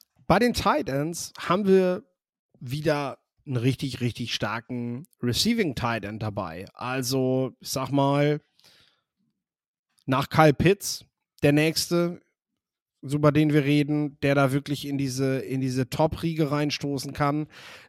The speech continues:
Ähm, ja, dem ich sogar zutraue, dass er, dass er noch ein besserer Tight End, noch ein besseres Prospect sein kann. Er ist halt mit hundertvier Kilogramm Körpergewicht momentan eher auf der leichteren <laughs> Garde zu Hause unter den Tight Ends.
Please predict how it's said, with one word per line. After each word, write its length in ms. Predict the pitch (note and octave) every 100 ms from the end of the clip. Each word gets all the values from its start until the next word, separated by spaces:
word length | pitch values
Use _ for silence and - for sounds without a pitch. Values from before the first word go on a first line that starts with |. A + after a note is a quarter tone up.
| -
Ähm, 500 | C#3 C#3 C#3 C#3+ D3 -
ja, 260 | C#3 F3
dem 200 | C3 C#3
ich 100 | D#3+
sogar 280 | - D#3 D3
zutraue, 500 | - D#3 - D3+ D3
dass 180 | C#3+ B2+
er, 180 | C#3+ C3
dass 200 | C3 C3+
er 60 |
noch 200 | C3 C3+
ein 100 | C3+
besserer 380 | C3+ C3 B2+ B2
Tight 300 | - C3 B2+
End, 260 | B2 B2 B2+
noch 180 | C3+ C#3+
ein 80 |
besseres 400 | C#3 C3 C3 B2+
Prospect 540 | - C#3 B2+ - A#2+ A#2+
sein 280 | B2 B2 B2
kann. 280 | B2+ C3+ - - - -
Er 200 | C3 B2+
ist 180 | F3 G3+
halt 160 | F#3
mit 140 | E3 D3
hundertvier 440 | E3+ D#3+ - D#3+
Kilogramm 640 | - D#3 D#3 - C#3 C#3+
Körpergewicht 640 | - D3 D3 C3+ C3+ C#3 -
momentan 640 | C3 C3 A2 C3+ C3+ C3+ -
eher 300 | C3 C#3 C3+
auf 180 | C3 C3
der 140 | B2+
leichteren 580 | B2+ C3+ D3+ D#3 D#3 D3+
<laughs> 0 |
Garde 320 | D3+ E3 D#3
zu 200 | - C#3
Hause 320 | C3+ C#3 C#3
unter 180 | C#3+ C#3
den 160 | C#3 C3
Tight 260 | C#3+ C#3+
Ends. 240 | C#3 D3